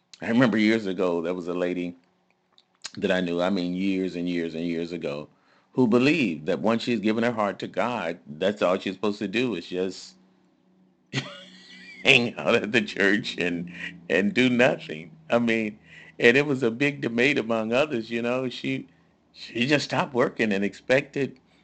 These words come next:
people in the church to take care of her. She was able to work. It was, it was a bad witness, yeah, for the gospel. Because, oh, you become a Christian and you just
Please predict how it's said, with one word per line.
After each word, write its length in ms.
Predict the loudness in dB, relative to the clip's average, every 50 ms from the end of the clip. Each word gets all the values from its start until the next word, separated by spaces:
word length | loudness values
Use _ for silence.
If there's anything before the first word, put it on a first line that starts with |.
| _ _ _ _ _
people 340 | -2 -2 0 0 0 -2
in 100 | 0 -2
the 80 | -4 -6
church 340 | -4 -4 -4 -4 -4 -4 -8
to 80 | -6
take 240 | -4 -2 -4 -4 -4
care 240 | -4 -2 -2 -2 -2
of 120 | -4 -4
her. 140 | -4 -4 -4
She 180 | -4 -4 -6 -4
was 160 | -4 -2 -2
able 260 | -2 -2 -2 -2 -2
to 80 | -4 -4
work. 280 | -4 -4 -4 -4 -4 -4
It 120 | -4 -4 -4
was, 180 | -6 -10 -12 -18 _ -20 -20 -20 -20 _ _ -2
it 120 | 0 0
was 200 | 0 0 0 2
a 120 | 2 2 2
bad 920 | 0 -4 -8 -6 -2 0 2 4 4 4 4 4 4 2 0 0 -4 -4
witness, 920 | -2 0 0 0 0 -2 -2 -2 0 2 2 0 -2 -2 -6 -8 -10 -12 _ _ _ _ _ _ _ _ _ _ _ _ _ _ _ _ _
yeah, 500 | -6 -2 0 0 2 2 0 -2 -4 -6
for 220 | -10 -6 -2 -2 0
the 100 | 0 0
gospel. 640 | 2 2 2 2 0 -4 -10 -14 -14 -14 -14 -16 _ _ _ _ _ _ _ _ _ _
Because, 220 | -4 -4 -2 -2 -2
oh, 160 | 0 0 0
you 160 | 0 -2 -2
become 320 | -4 -6 -4 -2 -2 -2
a 60 | -2 -4
Christian 480 | -4 -4 -4 -4 -4 -6 -6 -4 -4
and 140 | -2 -2 -2
you 260 | -2 -2 -4 -4 -4
just 420 | -2 0 0 0 0 -2 -8 -16